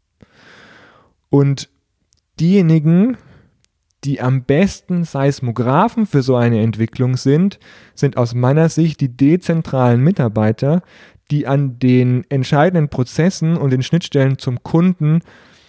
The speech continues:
jeden Tag in ihrem Tagesgeschäft beteiligt sind.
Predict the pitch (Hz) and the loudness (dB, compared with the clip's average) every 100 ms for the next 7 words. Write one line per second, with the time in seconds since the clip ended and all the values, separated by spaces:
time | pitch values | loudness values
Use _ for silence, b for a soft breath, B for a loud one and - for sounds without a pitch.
0 | b b b b _ _ _ _ - 135 | b b b b _ _ _ _ -2 2
1 | 156 185 196 135 123 131 156 - - _ | 2 2 -2 -2 0 2 0 -4 -20 _
2 | _ _ _ 147 139 139 127 123 123 143 | _ _ _ -2 0 0 0 0 0 -2
3 | - 135 127 123 - - 113 110 - - | -6 -4 -2 -2 -4 -2 0 -2 -6 -12
4 | 90 - | -12 -14